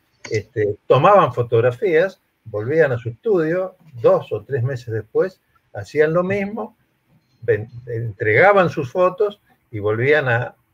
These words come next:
a, a, a tomar fotografías. Esto era, esto fue muy común,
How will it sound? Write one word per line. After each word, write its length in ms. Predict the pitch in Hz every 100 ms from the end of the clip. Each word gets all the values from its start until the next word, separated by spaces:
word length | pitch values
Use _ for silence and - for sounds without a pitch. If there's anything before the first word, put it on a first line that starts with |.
| _
a, 80 | 113
a, 520 | 101 - 110 117 104 - _
a 100 | 113 -
tomar 280 | 123 143 127
fotografías. 600 | 117 110 107 - 110 - - _ _ _
Esto 440 | 123 120 165 156 151
era, 360 | 123 113 139
esto 260 | 110 - 113
fue 140 | 113
muy 280 | 107 139 185
común, 520 | - 160 151 143 143